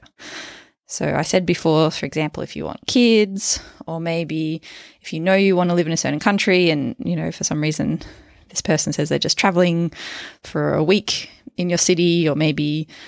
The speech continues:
you know, you've got your filter really wide and they actually live, uh,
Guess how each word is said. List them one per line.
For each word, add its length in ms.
you 60
know, 60
you've 100
got 120
your 60
filter 260
really 220
wide 280
and 120
they 60
actually 260
live, 380
uh, 80